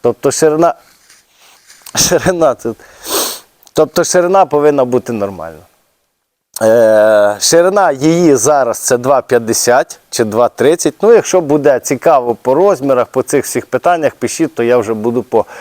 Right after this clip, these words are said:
ходу справи так справляти. Розварив також з рейси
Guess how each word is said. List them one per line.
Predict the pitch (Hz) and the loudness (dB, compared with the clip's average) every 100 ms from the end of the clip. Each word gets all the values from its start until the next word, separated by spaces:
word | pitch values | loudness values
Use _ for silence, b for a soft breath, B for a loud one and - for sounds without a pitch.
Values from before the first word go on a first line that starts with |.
| B B | B B
ходу | - 135 120 110 | -4 -2 -2 -4
справи | - 131 120 110 | 0 0 0 -2
так | 113 101 | -2 -4
справляти. | - 107 98 98 123 | -2 -2 0 0 0
Розварив | 123 131 156 175 170 | 0 0 2 2 2
також | - 139 123 123 104 | 2 0 0 -2 0
з | 123 | 2
рейси | 131 117 - 110 | 2 0 0 -4